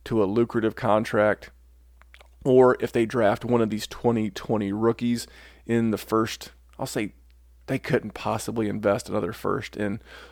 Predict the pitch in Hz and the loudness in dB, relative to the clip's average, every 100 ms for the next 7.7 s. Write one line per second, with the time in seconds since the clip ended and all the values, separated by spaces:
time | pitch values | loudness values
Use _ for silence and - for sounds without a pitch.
0 | - 110 107 110 110 101 - 107 110 104 | -6 0 0 0 0 -2 -4 -2 -2 -2
1 | 104 107 101 110 170 - - - _ _ | -4 -2 -2 -2 -2 -4 -10 -14 _ _
2 | _ 110 113 110 110 113 107 101 110 110 | _ -8 -4 2 2 2 -6 -4 -2 0
3 | 110 117 _ - - - - - 123 120 | -2 -4 _ -20 -20 -20 -8 -2 0 0
4 | 123 123 113 104 107 113 110 110 110 - | -4 -2 -2 0 0 0 0 2 2 -2
5 | - - _ _ _ _ - 120 110 - | -12 -20 _ _ _ _ -8 -2 -2 2
6 | 117 113 120 107 87 76 - _ - 123 | 4 4 4 0 -2 -4 -16 _ -4 -2
7 | 107 - 151 107 107 104 104 | -2 -2 -2 0 0 -4 -6